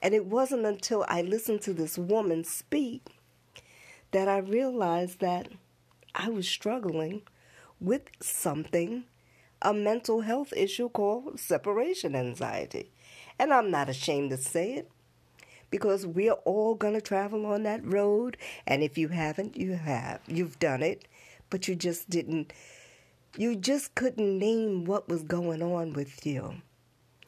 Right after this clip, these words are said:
And that is why we go from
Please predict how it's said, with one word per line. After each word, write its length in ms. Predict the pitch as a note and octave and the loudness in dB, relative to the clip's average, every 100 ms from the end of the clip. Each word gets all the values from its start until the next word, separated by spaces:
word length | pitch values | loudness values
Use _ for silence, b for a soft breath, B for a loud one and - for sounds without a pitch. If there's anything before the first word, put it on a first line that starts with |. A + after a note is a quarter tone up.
| b b b _ | b b b _
And 200 | E3+ E3 E3+ | -2 0 0
that 180 | F#3+ | 2
is 180 | G#3 E3+ | 0 -2
why 600 | D#3+ E3+ F3 E3+ F3 F#3 B B B B B B | -4 -2 0 0 -2 -4 B B B B B B
we 240 | - F#3 E3 | -2 0 0
go 300 | E3 D#3+ D3+ | 0 -2 -2
from 400 | - C#3 C#3 | -4 -4 -2